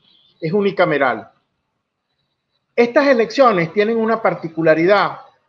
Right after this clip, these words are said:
muy distinta al resto de los demás parlamentos que se han venido eligiendo desde el año dos mil en Venezuela. Este, este nuevo parlamento, eh, el, su metodología electoral,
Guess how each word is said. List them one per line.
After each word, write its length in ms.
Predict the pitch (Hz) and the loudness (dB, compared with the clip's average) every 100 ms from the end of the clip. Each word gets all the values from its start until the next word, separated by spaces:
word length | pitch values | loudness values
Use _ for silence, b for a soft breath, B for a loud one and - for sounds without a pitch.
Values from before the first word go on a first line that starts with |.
| _ _ | _ _
muy 280 | 190 269 285 | 0 2 2
distinta 580 | 262 - 269 240 180 170 | 0 -2 -2 0 0 -2
al 260 | 175 175 | -2 -2
resto 440 | 185 247 247 180 165 | 2 0 0 0 0
de 60 | |
los 140 | 160 151 | 0 0
demás 280 | 156 185 | -2 -4
parlamentos 600 | - 220 208 208 226 196 175 | -2 0 0 0 0 -2 -4
que 140 | 156 | -6
se 120 | 175 | -2
han 220 | 160 160 | -2 0
venido 380 | 185 202 202 202 | 0 0 2 2
eligiendo 500 | 196 180 220 208 185 | 0 -2 -2 0 0
desde 180 | 160 156 | 0 0
el 80 | 147 | -2
año 200 | 156 190 | -4 -4
dos 160 | 160 | -4
mil 240 | 165 208 175 | -2 -4 -4
en 100 | 151 | -4
Venezuela. 640 | 139 127 - 156 143 117 - _ _ _ _ _ _ _ _ _ | -8 -10 -2 0 0 -2 -12 _ _ _ _ _ _ _ _ _
Este, 520 | - 202 - 233 233 - | -2 0 2 0 0 -4
este 260 | 196 190 226 | -4 0 0
nuevo 340 | 226 226 233 | 4 4 4
parlamento, 840 | 233 220 226 220 202 214 220 220 - _ _ _ - | 2 2 2 2 0 0 0 -4 -20 _ _ _ -6
eh, 640 | 180 175 170 165 160 160 160 | -2 0 0 0 0 -2 -2
el, 500 | 165 156 156 - 170 | -2 -2 -6 -10 -12
su 180 | - 196 | -6 -2
metodología 800 | 196 196 180 180 170 247 254 214 | -2 0 4 4 4 4 4 6
electoral, 880 | 202 233 233 240 190 147 143 139 | 4 2 2 4 4 2 0 -6